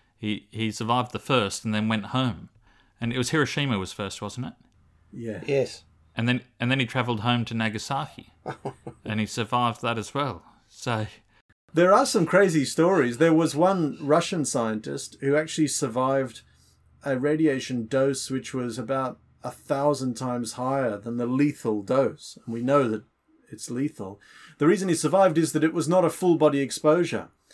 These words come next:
Speaker 2: He put his head into the beamline of a particle accelerator because something wasn't working right, and he didn't realize it had not been shut down properly. And he put his head in and had a,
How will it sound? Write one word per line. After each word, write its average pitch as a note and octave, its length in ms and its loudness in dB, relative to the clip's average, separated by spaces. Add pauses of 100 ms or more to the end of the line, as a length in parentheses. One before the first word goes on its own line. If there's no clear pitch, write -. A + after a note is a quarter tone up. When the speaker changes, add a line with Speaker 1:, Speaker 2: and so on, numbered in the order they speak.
(220)
Speaker 2:
He E3 340 2 (480)
put G3+ 220 2
his D3 320 -4
head C3 540 -2 (360)
into E3+ 300 0
the D#3 100 6
beamline D3+ 600 4
of B2+ 80 2
a C3+ 60 2
particle C3+ 420 2
accelerator A2 680 0 (400)
because C3+ 320 -2
something D3 280 -2
wasn't C3+ 240 -4
working D3 360 0
right, A#2+ 220 2
and C#3 100 -4
he D3+ 120 2
didn't D3+ 300 0
realize D3 380 4
it C3 80 -2
had B2 120 -4
not C#3+ 160 -2
been C3+ 140 -6
shut - 280 -4
down C#3+ 260 -2
properly. A#2+ 480 -6 (380)
And C#3 140 0
he F3 120 2
put E3+ 180 -2
his D#3+ 100 2
head E3+ 140 2
in D#3+ 140 2
and D3 140 2
had D3+ 320 -4 (320)
a, D#3 220 -8